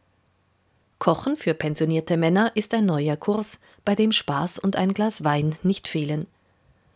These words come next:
Oder die neue Referatsreihe Sind Sie online fit?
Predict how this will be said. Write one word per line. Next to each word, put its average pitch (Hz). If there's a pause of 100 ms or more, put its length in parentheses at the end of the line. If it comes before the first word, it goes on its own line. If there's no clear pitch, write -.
(240)
Oder 214
die 202
neue 156
Referatsreihe 190 (340)
Sind 156
Sie 156
online 147
fit? -